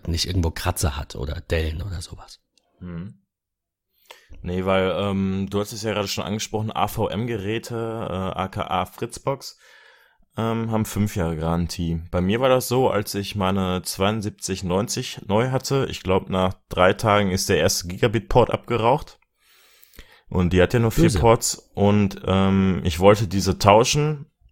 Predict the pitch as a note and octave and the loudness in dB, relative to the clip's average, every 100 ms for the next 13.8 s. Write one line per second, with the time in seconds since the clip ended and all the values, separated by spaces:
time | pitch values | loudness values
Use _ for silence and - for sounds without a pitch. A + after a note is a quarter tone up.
0 | _ _ _ _ _ G2 G2+ G#2 G#2 - | _ _ _ _ _ 0 2 0 -2 -6
1 | F#2+ F#2 D#2+ D2+ D#2+ D#2+ - D#2+ G#2+ A#2+ | 0 4 4 2 0 -2 -2 -2 0 -2
2 | E2 G2+ G2 G2 F#2+ D#2+ E2 D#2+ - G2+ | -2 -2 -2 -2 -2 0 0 0 2 4
3 | G2+ G#2+ C2 F2+ G2 - A#2+ A#2 G2+ F#2 | 4 2 0 0 0 0 0 -2 0 0
4 | F2+ - F#2+ F2+ E2+ F#2 G2+ A2+ - A2 | 0 2 2 4 4 2 0 -4 -4 0
5 | F2+ D#2 - _ _ _ _ _ _ _ | 2 0 -6 _ _ _ _ _ _ _
6 | _ _ - E2 - - A2 G#2 G#2+ E2+ | _ _ -6 -6 -6 -8 -2 0 2 0
7 | F2 E2 E2+ E2 E2+ E2+ G2 F#2+ G2+ G2 | -2 -2 0 0 -2 -2 0 2 2 2
8 | F#2 G2+ G#2+ G#2 A2 G#2+ A2 A2+ F2+ E2 | 4 6 4 2 0 0 0 0 0 -2
9 | D#2+ - _ _ _ _ _ _ _ _ | -4 -12 _ _ _ _ _ _ _ _
10 | _ _ _ - - - - - - - | _ _ _ -20 -20 -2 0 2 4 4
11 | G2 G#2 G2 G2+ F2+ - G2 F2+ E2+ E2 | 4 4 2 2 0 -2 -2 2 2 0
12 | E2 - _ F2 - - - F#2+ - F#2+ | -4 -14 _ -4 -2 0 2 0 0 2
13 | F#2 - G2+ F2 F2 G2 - E2+ | 2 4 4 4 4 4 4 0